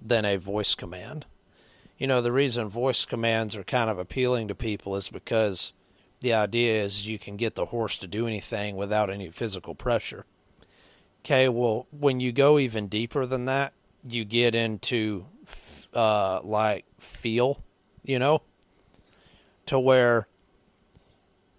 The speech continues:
this could be one example. You could get the horse to stop simply because you put your eyeballs away from his hip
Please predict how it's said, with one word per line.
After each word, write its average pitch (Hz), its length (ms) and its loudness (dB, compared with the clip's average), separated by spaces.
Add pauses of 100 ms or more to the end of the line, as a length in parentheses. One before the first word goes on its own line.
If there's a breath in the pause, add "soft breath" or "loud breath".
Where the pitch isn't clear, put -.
(840)
this 143 260 2
could 151 160 -2
be 135 140 4
one 123 280 0
example. 107 720 -2
You 135 240 -4
could 123 200 -2
get 139 200 4
the 113 120 2
horse 131 360 2
to 107 120 -2
stop 131 580 4 (920)
simply 131 580 2
because 117 640 2
you 110 420 0 (640)
put 139 180 4
your 110 180 2
eyeballs 117 800 6
away 117 380 2
from 113 220 -2
his 101 220 0
hip 120 300 2